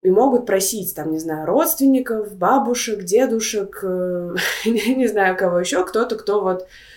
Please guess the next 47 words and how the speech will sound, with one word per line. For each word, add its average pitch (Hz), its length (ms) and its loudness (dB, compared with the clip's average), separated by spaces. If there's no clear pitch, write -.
кажется 202 360 0
более 190 260 4
подходящим. 170 680 -6
Можно 220 320 2
ли, 285 80 4
например, 247 340 2
отвести 226 380 -2
ребёнка 233 420 0
к 196 80 0
детскому 220 420 0
психологу? 214 600 -2
У - 20 -6
нас 165 200 -8
тут - 180 -20
недавно 170 340 2
возник 180 340 2
вопрос, 190 400 2
чтобы 175 200 -8
психолог 262 440 2
ребёнку 175 320 0
всё 175 180 -4
рассказал, 262 500 0
как 285 240 0
надо, 175 300 2
вот 165 120 -14
как 170 200 -12
положено, 262 500 2
по 175 100 -4
правилам, 254 460 0
всё 240 220 -4
объяснил 262 440 -4
ему 254 140 2
грамотно, 185 720 -2
экологично, 185 540 -6
прекрасно, 202 400 -4
и 233 60 2
ребёнок 277 320 2
всё 202 140 -4
понял 330 340 0
и 254 80 0
пришёл 202 260 -8
домой 233 260 -4
и 277 40 -4
сказал: 190 260 -6
«Маменька, 208 280 0
папенька, 247 380 -6
я 208 240 -6